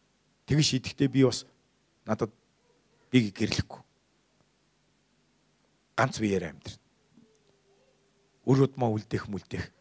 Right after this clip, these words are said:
За, дүүрч. Ингэж бодоход надад маш хэцүү байсан шүү. Маш хэцүү байсан. Гэхдээ би дорд болгосон өөрийгөө. Би үр дорд болгохдоо би гуйлагчин болж өгөх тийм шийдвэр гаргасан. Хүн нэг бизнес хийх гэж ашиг олохын тулд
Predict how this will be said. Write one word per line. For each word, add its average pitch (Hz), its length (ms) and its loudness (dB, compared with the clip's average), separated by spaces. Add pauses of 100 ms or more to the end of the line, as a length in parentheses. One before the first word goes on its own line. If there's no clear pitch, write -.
(240)
За, 104 120 -4 (240)
дүүрч. - 480 -2 (960)
Ингэж 202 320 6
бодоход 156 320 2
надад 117 300 0
маш - 500 0
хэцүү 208 320 4
байсан - 240 2
шүү. - 160 -6 (240)
Маш 139 240 -2
хэцүү - 160 -10
байсан. 117 200 -10
Гэхдээ 220 320 6
би 233 120 10 (440)
дорд 147 200 6
болгосон - 400 -4
өөрийгөө. 92 280 -8 (1080)
Би 120 120 4
үр 120 200 0 (320)
дорд 143 200 6
болгохдоо 117 420 0
би 107 140 -6 (100)
гуйлагчин 240 580 12
болж 139 240 0
өгөх - 280 -20 (360)
тийм 147 160 2
шийдвэр 110 320 -8
гаргасан. - 360 -12 (440)
Хүн 262 240 10
нэг 208 240 6 (760)
бизнес 269 360 12
хийх 226 160 4
гэж - 200 -2
ашиг 277 200 6
олохын 226 280 10
тулд 175 200 8